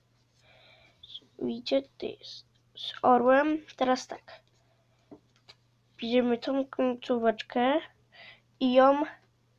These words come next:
dajemy tutaj. To już jest zrobione. Teraz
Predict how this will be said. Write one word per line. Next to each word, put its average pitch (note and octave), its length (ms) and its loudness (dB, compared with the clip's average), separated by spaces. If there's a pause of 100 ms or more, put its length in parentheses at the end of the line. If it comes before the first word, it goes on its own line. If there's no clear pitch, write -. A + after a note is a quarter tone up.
(1300)
dajemy A#3+ 680 4 (1600)
tutaj. - 340 -2 (1400)
To C#4+ 200 4
już C#4 200 0
jest B3+ 280 -6
zrobione. A#3 800 0 (140)
Teraz - 320 -10